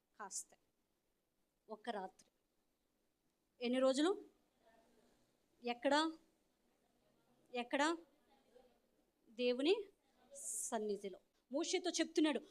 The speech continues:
"నీవు రేపు ఉదయం వచ్చేటప్పుడు నీ సమస్యకి పరిష్కారము నా సన్నిధిలో నుండి నీకు కలుగుతుంది." హల్లెలూయా.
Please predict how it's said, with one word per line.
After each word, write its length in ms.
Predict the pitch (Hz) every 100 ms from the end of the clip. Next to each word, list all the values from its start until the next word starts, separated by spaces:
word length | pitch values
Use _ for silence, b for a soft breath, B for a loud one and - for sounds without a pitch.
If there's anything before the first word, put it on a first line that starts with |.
| -
"నీవు 160 | 262 294
రేపు 340 | 294 320 320
ఉదయం 280 | 302 302 359
వచ్చేటప్పుడు 840 | 349 330 339 349 349 349 349 294 B B
నీ 180 | 302 330
సమస్యకి 560 | 330 294 339 339 370
పరిష్కారము 1300 | 349 302 311 - - 330 339 370 359 392 381 220 - - _ _ 220
నా 80 |
సన్నిధిలో 580 | 226 - 254 277 262 269
నుండి 540 | 262 262 302 415 240 - _ _ _ _ _ -
నీకు 180 | 226 226
కలుగుతుంది." 640 | - 277 285 311 226 196
హల్లెలూయా. 720 | 185 214 214 220 247 240 254